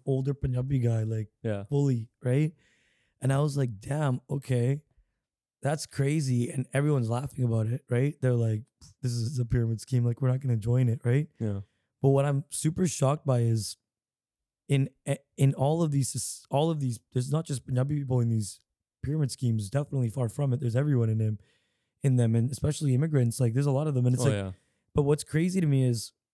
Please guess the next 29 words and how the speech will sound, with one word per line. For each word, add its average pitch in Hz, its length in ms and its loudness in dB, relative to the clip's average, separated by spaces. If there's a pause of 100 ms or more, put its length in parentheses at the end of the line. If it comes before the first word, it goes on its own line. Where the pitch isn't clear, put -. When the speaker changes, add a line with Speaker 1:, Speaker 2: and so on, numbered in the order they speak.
Speaker 1:
how, 131 540 0 (600)
like, 123 320 -2 (920)
just 151 160 -2
how 143 180 -2
into 151 380 -2
it 185 120 -4
they 180 120 0
are, 185 180 -2
I 180 40 -2
guess. 208 380 -6
I 139 80 0
don't 143 120 0
know. 113 260 0 (260)
Speaker 2:
It's 123 160 -10
crazy 160 380 0
to 127 60 2
me 127 180 2
'cause 120 160 -4
they 123 80 -4
all 117 220 0
sound 117 320 -4
the 110 40 -2
exact 101 440 -6
same, 107 320 -6
but 117 100 -6
just 101 140 -6
have 107 120 -2
different 98 300 -6
words. - 320 -14